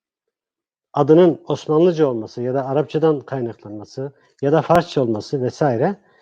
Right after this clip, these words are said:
meşrutiyeti değerli kılmıyor. Meşrutiyeti değerli kılan ve önemli kılan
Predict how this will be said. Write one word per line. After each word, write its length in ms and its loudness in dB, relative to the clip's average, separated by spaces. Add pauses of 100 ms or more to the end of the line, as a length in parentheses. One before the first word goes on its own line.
(300)
meşrutiyeti 840 2
değerli 380 6
kılmıyor. 380 0 (100)
Meşrutiyeti 680 -4
değerli 480 2 (460)
kılan 340 0
ve 140 -4
önemli 380 2
kılan 380 -4